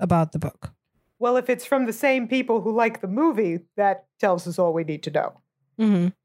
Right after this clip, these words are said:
Speaker 1: I mean, it's not a bad movie. It's just weird.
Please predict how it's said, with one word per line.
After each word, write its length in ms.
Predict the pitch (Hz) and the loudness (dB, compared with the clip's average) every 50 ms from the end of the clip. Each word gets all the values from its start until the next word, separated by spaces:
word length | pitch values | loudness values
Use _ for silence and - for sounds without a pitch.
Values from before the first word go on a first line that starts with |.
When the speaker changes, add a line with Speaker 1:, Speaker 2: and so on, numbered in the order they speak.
| - - - - - | -18 -18 -12 -6 -2
Speaker 1:
I 60 | 320 | 2
mean, 180 | 349 427 415 370 | 4 4 4 2
it's 200 | 349 - - - | 0 0 0 0
not 140 | 427 403 | 2 2
a 80 | 285 180 - _ _ _ - | 2 0 -2 _ _ _ -2
bad 400 | 175 202 233 226 202 180 170 170 | 0 2 2 2 2 2 2 2
movie. 400 | 190 220 247 233 185 151 147 151 | 2 2 2 2 2 2 2 2
It's 140 | 165 - - | 0 0 -2
just 240 | - 226 - - - - _ _ _ _ _ _ _ _ _ _ _ _ _ _ _ _ | -4 -4 -4 -4 -8 -14 _ _ _ _ _ _ _ _ _ _ _ _ _ _ _ _
weird. 840 | - 113 113 - - 143 156 160 160 175 170 139 - - - 131 | -20 -20 -18 -16 -12 -6 -2 0 2 2 2 0 -2 -6 -10 -12